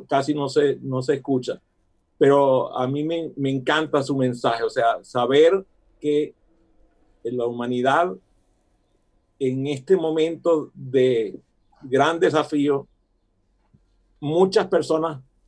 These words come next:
han unido sus almas y sus corazones para rezar y orar en favor del bien común y de la sanidad del mundo. Eso me parece entusiasmador, o sea,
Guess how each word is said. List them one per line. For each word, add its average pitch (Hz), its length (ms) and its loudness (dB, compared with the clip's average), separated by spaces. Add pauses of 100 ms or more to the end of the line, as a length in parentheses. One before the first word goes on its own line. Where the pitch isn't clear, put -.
(120)
han 151 380 -4
unido 156 520 4
sus 170 240 -2
almas 156 320 2
y 151 40 -6
sus 156 140 -8
corazones 143 480 -2 (360)
para 143 380 0
rezar 127 1040 -2 (280)
y 143 140 -4
orar 165 480 0 (640)
en 135 180 -10
favor 151 580 0 (300)
del 131 420 -4 (100)
bien 147 340 -4
común 147 580 -6 (520)
y 135 120 -8
de 127 100 0
la 120 120 -2
sanidad 127 440 0
del 139 120 -2
mundo. 113 380 -8 (600)
Eso 170 320 2
me 175 140 0
parece 151 580 0 (540)
entusiasmador, 139 1400 0
o 117 80 -2
sea, 123 380 -4